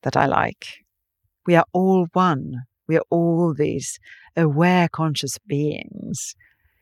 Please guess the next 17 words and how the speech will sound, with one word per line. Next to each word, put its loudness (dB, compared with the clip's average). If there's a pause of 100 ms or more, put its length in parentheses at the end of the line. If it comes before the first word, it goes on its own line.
(520)
And 4 (920)
the 0
life 4
is -8 (880)
definitely 0
orgasmic, -4 (320)
but 2
not -2
necessarily 0
sexual. -4 (1300)
And 2
that 4
life 2
is -4
not -2
an -2
illusion, -4